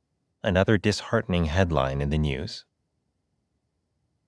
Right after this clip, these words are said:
Sometimes it seems nonstop. And when we're exposed to so much negativity, it can cause us to have more negative thoughts,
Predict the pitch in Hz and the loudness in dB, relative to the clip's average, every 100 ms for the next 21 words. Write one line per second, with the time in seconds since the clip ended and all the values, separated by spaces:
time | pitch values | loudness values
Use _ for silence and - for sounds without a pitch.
0 | _ - 156 175 117 80 80 95 - 113 | _ -2 0 2 4 2 2 -4 2 4
1 | 104 85 78 82 87 - - 64 - _ | 4 4 2 4 2 -2 -4 -6 -8 _
2 | _ _ _ _ _ _ _ _ _ _ | _ _ _ _ _ _ _ _ _ _
3 | _ _ _ - 92 101 113 120 113 - | _ _ _ -4 2 4 6 4 2 -6
4 | - 120 127 - 113 - 131 135 123 - | 2 2 2 0 -6 -2 0 2 2 2
5 | 92 85 87 107 80 69 95 - _ _ | 2 2 2 0 0 -4 -6 -10 _ _
6 | _ _ _ _ _ - 117 - - 147 | _ _ _ _ _ 0 0 2 0 0
7 | 139 92 - 80 85 80 82 95 101 82 | 0 0 0 0 0 0 0 2 2 2
8 | 80 80 - 76 67 - - | 0 -4 -4 -4 -4 -8 -14